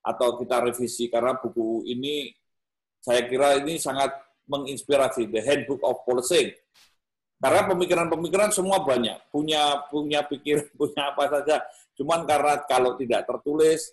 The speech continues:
nah, coba kita sekarang mulai bersama-sama. Mungkin sebelum menuju ke ensiklopedia ilmu kepolisian,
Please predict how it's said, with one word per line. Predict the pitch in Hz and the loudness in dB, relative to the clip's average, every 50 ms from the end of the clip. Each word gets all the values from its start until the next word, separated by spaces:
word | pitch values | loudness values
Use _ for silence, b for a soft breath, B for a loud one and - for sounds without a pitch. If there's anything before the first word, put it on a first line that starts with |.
| - | -12
nah, | 95 98 95 - | -10 -10 -6 -4
coba | 123 104 - 131 127 123 | -4 -4 0 -2 -2 -2
kita | 131 120 139 135 131 | 0 0 0 0 0
sekarang | - 120 123 135 135 127 | 0 0 0 0 0 0
mulai | 123 123 123 | 0 -2 0
bersama-sama. | 117 117 104 - 117 117 120 120 131 117 113 98 - - _ _ _ _ _ _ _ _ - | -2 -2 -4 -4 -4 -4 -2 -2 0 -2 -2 -4 -6 -12 _ _ _ _ _ _ _ _ -6
Mungkin | 147 180 175 214 240 233 254 247 - - _ _ _ _ _ - | -4 -4 2 4 4 4 2 -2 -6 -12 _ _ _ _ _ -4
sebelum | - 139 131 131 151 170 214 233 233 233 214 | -4 -2 0 0 0 4 4 4 4 4 2
menuju | 196 180 156 - 170 - | 2 0 0 0 -2 0
ke | - 160 147 - 160 | 2 2 2 2 0
ensiklopedia | 151 135 - - 180 190 185 190 226 214 185 185 - 147 139 | -4 -6 -2 2 2 2 4 4 2 4 4 4 4 4 0
ilmu | 135 123 - | -2 -2 -4
kepolisian, | 131 - 131 127 123 123 - 123 117 110 107 113 | -4 -2 0 0 0 0 2 2 2 2 2 0